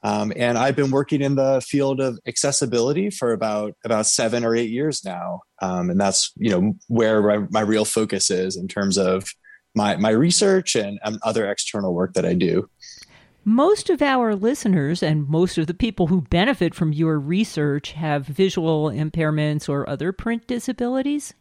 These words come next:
Speaker 2: Do you?
Speaker 1: I don't.
Speaker 2: So what prompted you to get into the field?
Speaker 1: So I did my P H D. The focus was on, um, human-robot interaction and,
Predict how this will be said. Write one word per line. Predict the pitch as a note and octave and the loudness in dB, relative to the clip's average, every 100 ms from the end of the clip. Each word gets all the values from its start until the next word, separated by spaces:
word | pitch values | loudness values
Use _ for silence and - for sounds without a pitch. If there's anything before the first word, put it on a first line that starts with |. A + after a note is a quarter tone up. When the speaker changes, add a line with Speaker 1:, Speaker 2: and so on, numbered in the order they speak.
| _ | _
Speaker 2:
Do | F#3+ | 0
you? | D#3+ D#3 C#4+ G4 - _ _ _ _ _ _ _ _ _ | 2 2 0 -2 -12 _ _ _ _ _ _ _ _ _
Speaker 1:
I | D3+ | -2
don't. | D3 D#3 A2 G#2+ - _ _ F#3 | 2 0 0 -6 -12 _ _ -10
Speaker 2:
So | E3+ B3+ | -2 -2
what | A3+ F#3+ F#3 G#3+ C#4 - | -2 -6 -4 0 0 0
prompted | D4 C#4+ - B3+ | 0 0 0 2
you | C4 | 2
to | B3+ | 2
get | A3+ A#3+ | 2 2
into | A#3+ A#3+ G#3+ | 2 0 0
the | F#3 | -2
field? | - C4+ F3+ B2+ C#3 _ _ _ _ _ _ _ _ _ - | 0 0 2 -2 -10 _ _ _ _ _ _ _ _ _ -6
Speaker 1:
So | - D3+ C#3+ C#3+ C3+ - - - | -2 2 2 4 2 -4 -16 -2
I | C3+ D3+ D#3+ D#3 C3+ | 2 4 4 2 2
did | F3 | 2
my | E3+ D#3+ B2+ _ | 2 2 0 _
P | - E3+ D#3 | -4 0 2
H | C#3+ - | 0 -4
D. | - A#2 A#2+ A#2 A2 - | -2 -2 0 0 -2 -4
The | B2 | -4
focus | - C3 B2 B2 - | 0 0 2 0 0
was | A#2+ A#2 | 0 0
on, | A2+ G#2 G#2+ G#2+ G2+ - - | 0 -2 -6 -8 -10 -8 -2
um, | G#2+ G2+ G2 F#2+ G2+ - - | 0 2 0 0 -2 -6 -2
human-robot | D#3 C#3 B2+ G#2+ A2 A2 A2+ - | 2 4 4 4 4 4 2 0
interaction | A2+ G#2 G#2 G#2+ - G#2+ G#2 G#2+ | 0 2 2 0 0 0 2 0
and, | F#2+ F#2 | -2 -2